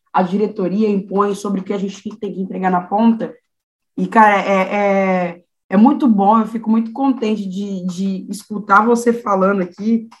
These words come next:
e saber que tem esse alinhamento, esse cuidado, esse trato, né, esse carinho ali com o cliente. Como que vocês estão fazendo,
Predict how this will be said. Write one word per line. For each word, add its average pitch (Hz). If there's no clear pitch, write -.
e 190
saber 226
que -
tem 262
esse 262
alinhamento, 220
esse -
cuidado, 190
esse -
trato, 190
né, 190
esse 190
carinho 208
ali 208
com 226
o 226
cliente. 202
Como 233
que 254
vocês 233
estão -
fazendo, 202